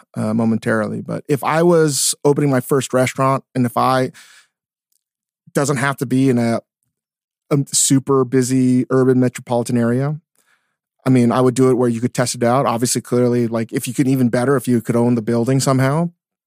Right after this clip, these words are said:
the first, I would open up a buffet. I really would. I would open up a delicious buffet. It doesn't have to be ambitious, right? But, like, just really good food with high quality ingredients.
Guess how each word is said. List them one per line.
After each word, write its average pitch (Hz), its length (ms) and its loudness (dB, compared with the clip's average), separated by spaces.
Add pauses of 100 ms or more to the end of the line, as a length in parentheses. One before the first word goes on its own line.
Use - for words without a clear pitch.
(220)
the 151 40 -2
first, 214 280 -2 (340)
I 165 80 0
would 190 160 4
open 165 240 2
up 135 180 0
a - 40 -12 (120)
buffet. - 380 -4 (1000)
I 131 80 -2
really 135 240 4
would. 117 220 0 (100)
I 139 60 0
would 147 160 2
open 143 240 0
up 131 220 0 (1040)
a 151 40 4
delicious 131 800 2
buffet. 120 500 -6
It 147 140 -4
doesn't 151 240 0
have 185 160 0
to - 80 -20
be 196 140 2
ambitious, 139 640 2
right? 135 260 0 (200)
But, 143 120 0
like, 139 240 -6
just 170 360 0 (440)
really 165 600 4 (180)
good 139 540 2
food 135 440 2
with 120 180 -4
high 151 260 -2
quality 147 380 0
ingredients. 127 680 -4